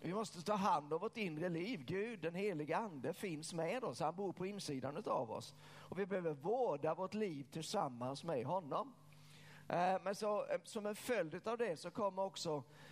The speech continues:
eh, det självklara faktumet att vi är här av en anledning. Gud har kallat oss att vara ett ljus i den här världen, så vi måste ha ett fokus utåt. Vi är inte, vi går inte i kyrkan bara för vår egen skull. Vi går i kyrkan för att få någonting så vi kan ge till den här världen,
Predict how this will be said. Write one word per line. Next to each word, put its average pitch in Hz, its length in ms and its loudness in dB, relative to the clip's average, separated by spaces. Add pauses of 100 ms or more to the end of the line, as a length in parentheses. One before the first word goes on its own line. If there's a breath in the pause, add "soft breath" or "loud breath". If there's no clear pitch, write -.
(220 loud breath)
eh, 165 220 2
det 190 160 2
självklara 180 520 2
faktumet 156 520 0
att 170 160 0
vi 165 120 0
är 147 60 2
här 180 220 4
av 143 140 0
en 151 80 -2
anledning. 131 760 -2 (440 loud breath)
Gud 190 220 0
har 147 100 4
kallat 190 600 2
oss 175 180 -2
att 143 120 -2
vara 156 100 0
ett 156 120 -4
ljus 156 300 -2
i 151 40 -2
den 165 100 -4
här 156 140 0
världen, 147 280 2
så 151 100 -10
vi 156 100 -2
måste 135 220 -2
ha 175 40 2
ett 208 80 -6
fokus 156 440 -4
utåt. 135 520 -4
Vi 123 100 -4
är 165 40 -2
inte, 156 360 -2 (540 loud breath)
vi 143 100 -4
går 175 160 0
inte 226 180 -2
i 190 40 0
kyrkan 208 440 2
bara 196 160 6
för 180 100 -4
vår 180 100 0
egen 196 400 0
skull. 202 280 0
Vi 170 140 -4
går 208 160 2
i 190 40 0
kyrkan 202 460 0
för 196 120 -2
att 202 60 0
få 190 260 2
någonting 202 480 0
så 185 100 -4
vi 185 100 0
kan 180 240 0
ge 185 300 0
till 202 200 -2
den 185 120 0
här 202 140 4
världen, 160 580 2